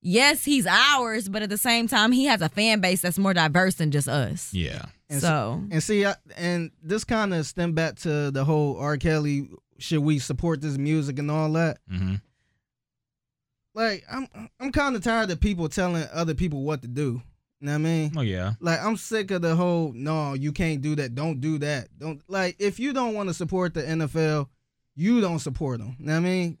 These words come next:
Speaker 3: Maybe tell your family not to support 'em. But to bash people and call people sellouts is, ki-, I, I think it's kinda being misused.
Speaker 2: Yeah.
Speaker 3: Because you don't, like I said, you don't know what he do for the community. You don't know how many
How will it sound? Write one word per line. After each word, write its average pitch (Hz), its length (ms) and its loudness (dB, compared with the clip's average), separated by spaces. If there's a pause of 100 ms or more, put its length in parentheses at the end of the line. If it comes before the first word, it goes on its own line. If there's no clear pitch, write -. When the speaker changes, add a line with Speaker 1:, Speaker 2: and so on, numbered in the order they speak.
(140)
Speaker 3:
Maybe 170 480 -2 (240)
tell 190 160 -2
your 175 160 0
family 170 360 -2
not 139 220 -6
to 127 60 -14
support 127 420 -8
'em. 117 120 -10 (560)
But 151 300 0 (240)
to 151 140 -2
bash 170 440 2
people 180 280 -2
and 139 100 -6
call 170 200 0
people 165 280 -4
sellouts 131 580 -2
is, 120 160 -8
ki-, - 120 -14 (520)
I, 131 160 -14
I 175 140 -4
think 175 220 0
it's 170 140 -2
kinda 175 340 0
being 139 300 -2
misused. 147 840 0 (160)
Speaker 2:
Yeah. 120 360 6 (120)
Speaker 3:
Because 156 500 0
you 202 80 0
don't, 220 240 -2 (100)
like 175 240 -2
I 202 60 0
said, 175 200 -2
you 208 120 0
don't 214 160 0
know 170 160 0
what 175 240 2
he 175 180 -2
do 147 240 0
for 143 140 -6
the 135 80 -2
community. 127 640 -2
You 160 140 -2
don't 180 200 2
know 156 320 0 (240)
how 175 200 -6
many 156 440 -2